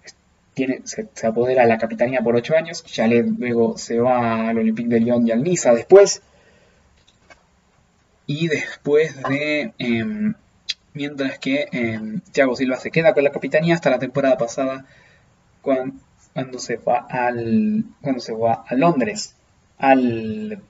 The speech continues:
Chel-, Chelsea, y ahí se hereda con Marquinhos, también a veces, si bien esta también es como, si bien es importante en el equipo, no se ve como tan líder, así como, tan como Kaiser o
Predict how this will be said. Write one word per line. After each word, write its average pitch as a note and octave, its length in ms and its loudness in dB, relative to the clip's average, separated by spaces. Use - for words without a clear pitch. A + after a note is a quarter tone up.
Chel-, A#2 420 -2
Chelsea, F#3 420 2
y E3+ 320 -2
ahí C#3 220 -2
se C#3 140 -4
hereda C3+ 520 0
con C3+ 260 -8
Marquinhos, F3+ 480 4
también B2+ 280 -4
a A#2 100 2
veces, B2 480 -2
si - 140 -2
bien G3 140 4
esta A3 240 4
también F#3 300 6
es G3+ 100 -2
como, F3 460 6
si D3 100 0
bien F3 100 2
es F#3 80 2
importante F3+ 440 4
en F#3 60 8
el E3+ 100 6
equipo, D#3+ 300 2
no D3+ 180 -4
se D#3 160 0
ve D3 140 2
como C#3+ 320 -4
tan C3+ 300 6
líder, A#2 400 0
así - 180 -10
como, A#2+ 400 -6
tan B2+ 180 -6
como A#2 360 -6
Kaiser B2+ 540 0
o A#2+ 340 -6